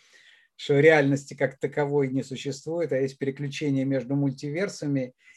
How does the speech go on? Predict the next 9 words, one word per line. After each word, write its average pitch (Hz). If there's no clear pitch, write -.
И 175
из 147
этого 175
исходя, 165
он 151
очень 147
хорошо 151
объясняет, 139
почему 147